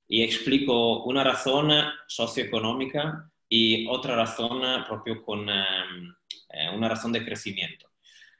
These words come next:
Eh, socioeconómica es porque Amazon trabaja a nivel mundial. Pues tú antes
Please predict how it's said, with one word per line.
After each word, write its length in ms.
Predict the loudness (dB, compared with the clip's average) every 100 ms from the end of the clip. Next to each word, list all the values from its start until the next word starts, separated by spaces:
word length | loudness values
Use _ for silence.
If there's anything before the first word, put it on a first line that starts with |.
| _
Eh, 220 | -8 -6 -4
socioeconómica 960 | -4 0 2 4 2 2 2 2 0 0
es 140 | -2
porque 800 | 0 -6 -4 0 2 2 -2 -10 _ -4
Amazon 600 | -2 -2 -6 -6 -8 -6
trabaja 680 | -6 -4 -6 -6 -6 -6 -6
a 100 | -6
nivel 340 | -6 -6 -6
mundial. 440 | -8 -10 -10 -12 -12 _ _ _ _ _ _ -4
Pues 400 | -2 0 -4 -6
tú 140 | -2
antes 380 | -2 -2 -6